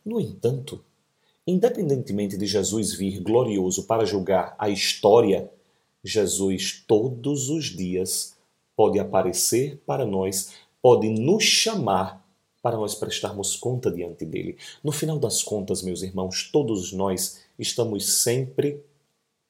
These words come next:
prestes a um juízo final.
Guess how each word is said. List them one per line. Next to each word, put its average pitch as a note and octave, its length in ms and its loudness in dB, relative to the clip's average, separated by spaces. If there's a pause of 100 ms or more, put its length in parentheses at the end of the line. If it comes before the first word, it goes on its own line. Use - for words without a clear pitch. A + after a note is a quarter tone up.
(100)
prestes D3+ 840 2 (420)
a B2+ 120 2
um C3 80 0
juízo F2+ 400 -2
final. - 420 -10